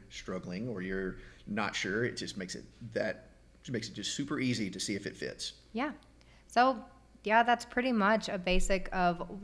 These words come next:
Speaker 2: the top five reasons we think you may be struggling. Um, and some of these may apply to you, not some of,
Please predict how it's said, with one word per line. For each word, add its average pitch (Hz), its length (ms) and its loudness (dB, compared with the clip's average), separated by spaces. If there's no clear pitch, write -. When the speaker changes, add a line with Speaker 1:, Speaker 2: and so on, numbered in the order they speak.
Speaker 2:
the 202 100 2
top 233 300 4
five 214 180 4
reasons 190 460 2
we 214 420 2
think 175 400 0
you 190 220 0
may 196 440 4
be 180 180 4
struggling. 170 640 2
Um, 180 580 4
and 214 160 6
some 220 300 8
of 220 100 10
these 214 220 4
may 208 160 8
apply 202 260 8
to 202 80 6
you, 208 340 6
not 185 440 6
some 196 220 0
of, 190 120 2